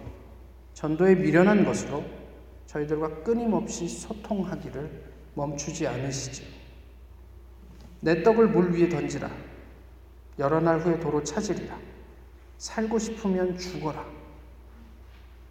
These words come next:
이 예수 그리스도의 말씀에 우리는 어떻게 반응합니까?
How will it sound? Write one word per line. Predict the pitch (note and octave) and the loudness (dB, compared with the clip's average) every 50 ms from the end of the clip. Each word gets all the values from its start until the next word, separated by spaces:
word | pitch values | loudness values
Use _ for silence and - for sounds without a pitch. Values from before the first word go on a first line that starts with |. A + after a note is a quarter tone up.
| - - - - - - - - | -20 -20 -20 -20 -20 -14 -4 0
이 | G3 A3 A3+ G3+ E3+ | 2 4 6 8 8
예수 | F3 E3+ - - F3+ F3 | 8 8 8 4 2 2
그리스도의 | F3 F3 E3+ - - F3+ E3+ D3+ | 2 2 0 2 2 2 4 2
말씀에 | B2+ B2 B2+ - - - D#3 C#3+ D#3 E3 D3+ | 2 0 -2 -4 -4 -4 -2 -2 0 0 -2
우리는 | C3 C3+ D3 C#3+ C3+ | -2 -2 -2 -2 -2
어떻게 | B2+ B2+ - - D3+ D3 | -4 -4 -6 -6 -6 -6
반응합니까? | - - C3+ B2+ B2+ C3+ C3+ C3 B2+ B2 A#2 A#2 - - - - | -6 -6 -6 -6 -4 -4 -4 -4 -6 -8 -10 -10 -12 -14 -14 -16